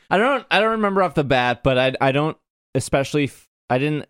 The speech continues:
Speaker 2: find this one to be too difficult. Uh, but this does lead into the actu-,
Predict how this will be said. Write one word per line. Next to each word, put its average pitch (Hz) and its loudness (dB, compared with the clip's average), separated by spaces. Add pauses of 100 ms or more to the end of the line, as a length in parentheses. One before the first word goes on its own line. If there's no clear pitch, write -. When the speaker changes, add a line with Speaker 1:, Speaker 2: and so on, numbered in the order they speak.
(300)
Speaker 2:
find 127 0
this 123 -4
one 117 -2
to - -10
be 120 -2
too 113 -6
difficult. 143 -2 (720)
Uh, 107 0
but 113 -2
this 131 -2
does 135 0
lead 143 0
into 117 -2
the 104 -2
actu-, 110 -4